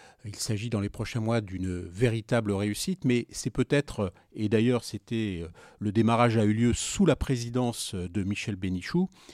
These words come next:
c'est ce futur instrument, euh, de protection sur la profession d'avocat, un instrument international qui sera le premier. Et, euh, en deux mille seize, euh, alors même que, euh, nous avions commencé, euh, avec Michel Bénichou, euh,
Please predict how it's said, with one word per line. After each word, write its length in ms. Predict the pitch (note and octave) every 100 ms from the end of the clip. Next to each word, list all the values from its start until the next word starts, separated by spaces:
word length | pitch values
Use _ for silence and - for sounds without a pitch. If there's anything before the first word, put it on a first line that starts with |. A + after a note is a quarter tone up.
| - -
c'est 160 | - C#3+
ce 160 | -
futur 380 | - B2 - B2
instrument, 640 | A2 - - A#2+ B2 A#2+ F2+
euh, 60 |
de 100 | F2
protection 800 | - - - G#2 - - D#3 E3
sur 260 | - - -
la 80 |
profession 400 | - G#2 A2+ -
d'avocat, 440 | A2+ G#2+ A#2 C3+ A2 _ - - -
un 140 | G2+ G#2+
instrument 420 | - - A#2 A2
international 720 | G2+ G#2 G2+ - G2+ C3+ C#3
qui 120 | -
sera 200 | - A#2+
le 80 | G2+
premier. 600 | - G#2 G#2 A#2+ D#3+ F#3 - - - - -
Et, 380 | G#2 B2 B2+ A2+
euh, 240 | F#2 E2+ D#2
en 140 | A2 G#2+
deux 140 | A#2
mille 180 | A2 G2+
seize, 460 | - D3+ F#3 E3 G#2+
euh, 220 | G2+ F#2+ - - - - -
alors 320 | G2 G2+ F#2
même 280 | A#2 B2+ A2+
que, 160 | -
euh, 460 | A2+ A2+ G2+ F2 F2
nous 220 | G2 A2
avions 240 | A2 G2+ G#2+
commencé, 720 | - B2 A2+ A#2 - C3 B2+
euh, 460 | G2 F#2 E2+ F2 F#2
avec 220 | F#2+ -
Michel 260 | A2 - G#2
Bénichou, 760 | G2+ G2+ G2+ - B2+ B2 G2+
euh, 100 | E2+